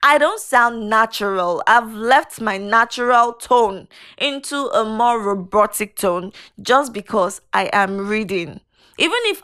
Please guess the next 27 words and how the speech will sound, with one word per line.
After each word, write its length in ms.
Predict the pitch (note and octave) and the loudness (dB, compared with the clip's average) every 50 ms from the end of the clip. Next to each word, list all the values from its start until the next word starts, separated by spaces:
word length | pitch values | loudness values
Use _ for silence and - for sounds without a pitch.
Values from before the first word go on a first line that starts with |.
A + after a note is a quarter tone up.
| _ - | _ 2
I 160 | A3+ A3 G#3 | 2 4 4
am 180 | G#3+ G#3 G3+ | 2 0 -2
so 540 | G#3+ - - - - - - - D4+ F4 F#4+ | -6 -8 -12 -12 -14 -14 -2 2 2 2 2
fluent 640 | F#4 - - C#4 C4 B3 B3 B3+ B3 A#3+ A#3+ - - | 0 -2 -2 0 0 2 4 4 2 2 -2 -6 -8
in 180 | - G#3 G3+ F#3+ | -8 -8 -6 -4
reading 460 | G#3 G#3+ A3 F#3+ A3 G#3+ G#3+ A3 A3 - - - | -4 -4 -2 -2 -2 -4 -4 -6 -8 -12 -12 -8
and 160 | - G#3 G3 G3 | -8 -4 -4 -4
I'm 180 | G3 G#3 F#3 | -4 -6 -2
very 280 | F#3 A3+ A3 B3 B3 A#3 | 0 2 4 4 2 0
good 200 | G3 A3 A3 G#3 | -2 -4 -2 0
at 140 | F#3+ F#3 F#3+ | 0 0 2
what 160 | F#3+ G3 F#3+ | 2 2 2
I 140 | F#3+ E3+ F#3 | 2 0 -2
do, 340 | F3+ - F#3+ F#3+ F#3 F#3+ - - - _ _ | -4 -4 -4 -2 -2 -4 -8 -14 -20 _ _
you 180 | G3 G#3+ A#3 | -6 -6 -4
would 240 | A3 A3 A3 G3 F3+ _ _ _ | -4 -4 -6 -8 -10 _ _ _
definitely 880 | - A#3 A#3 A#3 A#3 - A3+ A3 G#3+ G#3 G3 G3+ G#3 G3 F#3 F3+ G3 - - - _ | 0 2 2 2 0 -4 -4 -2 -2 -2 -4 -6 -8 -8 -8 -10 -14 -16 -20 -20 _
see 540 | - - - - - B3+ B3 A#3 A#3 G#3 F#3+ | -12 -10 -8 -4 -2 0 0 0 0 -2 -4
it. 120 | - - - - - _ _ _ _ _ | -8 -10 -12 -12 -14 _ _ _ _ _
Like, 280 | - G#3+ A3 G#3 G#3+ - _ _ | 0 2 2 2 0 -4 _ _
you 160 | G#3+ A3 B3+ | -6 -4 -4
would 220 | B3 B3 A#3+ G#3 A3+ | -2 -2 -4 -4 -4
notice 640 | A#3 B3 B3 B3+ D4 D#4 D#4+ D#4+ - F4 E4 - - - | -4 -4 -2 -2 0 -2 -2 -2 -4 -8 -8 -6 -2 0
a 120 | G#3+ A3 | 0 0
glimpse 600 | G#3+ G3 F3+ - G#3+ A3+ A#3+ C4 B3+ B3+ - - | 0 -2 -4 -2 0 2 2 2 0 -2 -2 -2
of 180 | G#3 F#3+ F#3 F#3+ | -2 -2 0 -2
it. 300 | G#3 F3+ - - - - | -2 -4 -4 -8 -14 -18